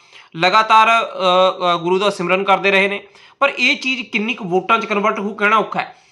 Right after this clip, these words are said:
ਪਰ ਇਹ ਗੱਲ ਜ਼ਰੂਰ ਕਹੀ ਜਾ ਸਕਦੀ ਹੈ ਵੀ ਉਹਨਾਂ ਨੂੰ ਇੰਨੇ ਕੁ ਹੱਥ ਲੱਗ ਗਏ ਨੇ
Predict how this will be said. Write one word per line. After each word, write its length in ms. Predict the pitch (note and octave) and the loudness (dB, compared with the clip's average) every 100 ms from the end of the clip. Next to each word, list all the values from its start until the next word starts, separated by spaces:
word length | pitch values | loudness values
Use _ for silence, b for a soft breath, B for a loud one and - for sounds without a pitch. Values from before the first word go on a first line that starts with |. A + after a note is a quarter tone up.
| B - | B 0
ਪਰ 100 | A#3 - | 0 0
ਇਹ 200 | A3+ C4+ | -2 2
ਗੱਲ 140 | C#4 B3+ | 0 0
ਜ਼ਰੂਰ 240 | G3+ A#3 | -4 -4
ਕਹੀ 200 | A#3 G#3 | -2 0
ਜਾ 140 | G3+ F#3+ | 2 0
ਸਕਦੀ 260 | F#3 F#3 | -2 -4
ਹੈ 60 | A3+ | -4
ਵੀ 100 | A#3+ | -4
ਉਹਨਾਂ 360 | - G#3 B3 | -6 -2 0
ਨੂੰ 140 | B3 - | -2 -2
ਇੰਨੇ 260 | G3+ G3 A3 | -2 0 -2
ਕੁ 140 | A3 G#3 - | -2 -4 -2
ਹੱਥ 140 | E3 F#3+ | -4 0
ਲੱਗ 180 | D#3+ | 0
ਗਏ 120 | D#3+ E3+ | 2 0
ਨੇ 280 | E3+ F3+ | -2 -4